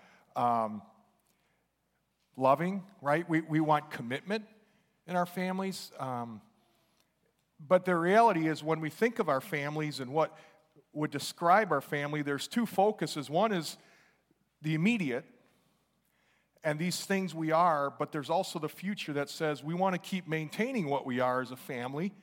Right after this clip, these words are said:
so we'll keep pursuing that very thing. And so if you were thinking immediate family, you communicate with your children, you're like, "We're a committed family, we, we're committed to one another,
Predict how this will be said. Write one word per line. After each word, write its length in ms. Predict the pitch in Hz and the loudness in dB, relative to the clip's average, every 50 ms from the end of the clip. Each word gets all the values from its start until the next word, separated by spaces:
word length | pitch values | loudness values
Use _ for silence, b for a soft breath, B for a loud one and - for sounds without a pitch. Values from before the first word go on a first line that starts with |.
| b b b b b b b b b b | b b b b b b b b b b
so 400 | b - - 175 156 151 151 - - - - _ _ - | b -4 2 4 4 4 4 2 -2 -18 -20 _ _ -8
we'll 180 | 160 160 175 175 | 0 0 0 0
keep 320 | 175 - 202 190 185 - | 0 0 0 0 0 -2
pursuing 640 | - 180 160 - - - 285 294 254 190 151 135 | -6 -6 -6 -4 -2 2 4 4 4 4 4 2
that 180 | 131 147 147 143 | 2 0 0 2
very 240 | 143 160 160 151 143 | 2 0 0 0 0
thing. 260 | 123 - 160 123 90 - - _ _ b b b b b b b - | 0 0 0 0 0 -6 -18 _ _ b b b b b b b -6
And 180 | 170 156 139 | -4 -4 -4
so 340 | - - 170 156 151 151 - | 2 4 6 6 6 6 4
if 140 | 151 - 175 | 0 -6 -2
you 80 | 175 | -2
were 80 | 165 151 | -2 0
thinking 300 | - 196 185 185 - 170 | 0 0 -2 0 0 -4
immediate 360 | 160 160 165 185 175 165 143 | -2 0 0 2 2 0 -2
family, 440 | - - 185 180 180 180 175 170 165 | -2 0 0 2 2 2 2 0 -2
you 40 | 151 | -4
communicate 500 | - - 170 170 170 170 - - 175 156 | -4 -6 -4 -4 -4 -2 0 0 0 0
with 100 | 151 147 | 0 -4
your 100 | 143 143 | -4 -4
children, 560 | - - 214 208 208 202 202 208 202 196 185 185 B B B B B | -2 0 2 2 2 4 2 0 0 0 -2 -6 B B B B B
you're 80 | 143 147 | 4 4
like, 140 | 147 143 | 4 4
"We're 120 | 151 185 196 | 6 4 4
a 60 | 185 | 4
committed 440 | - - 175 170 180 214 226 226 165 | 4 0 4 6 6 6 6 4 -2
family, 500 | - - 208 196 196 196 196 196 196 202 | 0 0 0 2 2 2 2 2 2 2
we, 200 | 180 160 151 151 - | 2 0 -2 -2 -2
we're 120 | 147 147 | -4 -4
committed 500 | - - 139 143 135 165 220 226 226 170 | -2 -2 -4 0 4 4 4 4 4 -2
to 60 | 170 175 | -2 0
one 200 | 160 165 165 165 | 2 2 2 2
another, 440 | 160 156 156 151 151 156 160 156 | 2 2 2 2 2 0 -4 -6